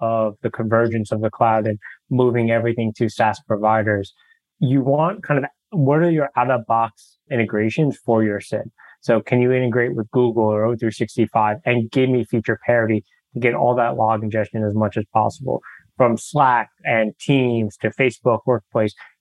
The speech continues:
can you just ingest the two hundred plus applications or, that I have within my SaaS environments kind of out of the box, right? Because th-, you never wanna be at a state where now you have to bring in your own infra, your own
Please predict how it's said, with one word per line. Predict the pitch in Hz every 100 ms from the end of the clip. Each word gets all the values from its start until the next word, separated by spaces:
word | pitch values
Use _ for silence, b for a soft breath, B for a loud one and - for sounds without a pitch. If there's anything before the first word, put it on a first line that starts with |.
| _
can | 147 156
you | 160
just | 165 -
ingest | 143 131 120 117 - -
the | 123 120
two | - 165 156
hundred | 165 139 131 -
plus | 127 123 123
applications | 117 117 107 113 107 - 101 107
or, | 113 - 135
that | 117 117
I | 123 120 -
have | 113 117 131 - B B -
within | 117 113 107
my | 104
SaaS | - 110 104
environments | 117 104 107 104 101 - b -
kind | 131
of | 117 -
out | 127 117
of | 113
the | 107
box, | - 117 - 127
right? | 117
Because | 123 117
th-, | 123 -
you | 202 190 135
never | 147 151
wanna | 151 139
be | 135
at | 123
a | 117
state | - - 127 127
where | 117 110 B B B 139
now | 123
you | 123
have | 117
to | 120
bring | 117 107
in | 104
your | 113
own | 139 147
infra, | 139 120 139 123
your | 113 120
own | 135